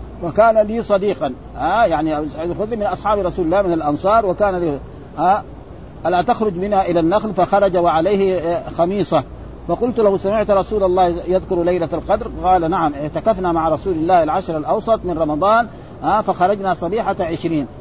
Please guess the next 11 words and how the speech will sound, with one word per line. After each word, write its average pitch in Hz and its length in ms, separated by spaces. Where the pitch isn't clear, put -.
فخطبنا 185 600
رسول 196 340
الله 175 240
فقال: 165 340
إن-، 170 240
إني 170 400
أريت 170 500
ليلة 180 380
القدر 151 360
وإني 170 420
أنسيتها 165 680